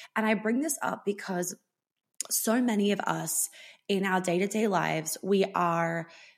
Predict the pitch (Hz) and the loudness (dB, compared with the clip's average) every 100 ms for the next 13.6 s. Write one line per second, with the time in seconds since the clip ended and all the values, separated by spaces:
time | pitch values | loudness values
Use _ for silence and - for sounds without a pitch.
0 | - - 190 185 185 208 214 - - 226 | -6 0 2 0 0 0 2 -2 2 4
1 | 226 240 254 254 208 190 - 185 180 175 | 6 6 4 4 2 0 0 -2 0 -2
2 | 170 156 - - - - - 208 208 - | -2 -2 -4 -6 -4 -6 -2 0 0 0
3 | 226 226 233 226 202 190 180 180 - - | 2 4 4 2 0 2 2 0 -4 -18
4 | - - - 208 214 202 202 196 190 - | -12 -2 2 4 2 2 2 2 0 2
5 | 175 175 - 170 170 170 170 - 175 175 | 2 2 0 -2 0 -2 -2 -2 0 0
6 | 165 160 175 165 214 240 233 226 220 - | -2 -4 -6 -4 0 4 4 2 -4 -4
7 | 208 208 208 220 233 202 196 196 190 185 | 2 4 4 2 2 2 0 -2 -2 0
8 | 175 175 165 - 170 175 170 - 170 165 | 2 2 2 0 0 0 0 0 2 2
9 | 160 - - 185 175 170 165 170 165 - | 0 -4 -2 -2 0 0 0 0 -2 -4
10 | - - 160 170 233 _ _ _ _ - | -8 -4 0 0 -4 _ _ _ _ -14
11 | - 226 208 202 202 - - - - - | -4 2 4 2 0 -10 -18 -20 -20 -20
12 | _ - 190 185 226 - 220 220 - 214 | _ -10 -4 2 2 2 0 2 2 2
13 | 233 220 - 190 165 | 2 0 0 0 -2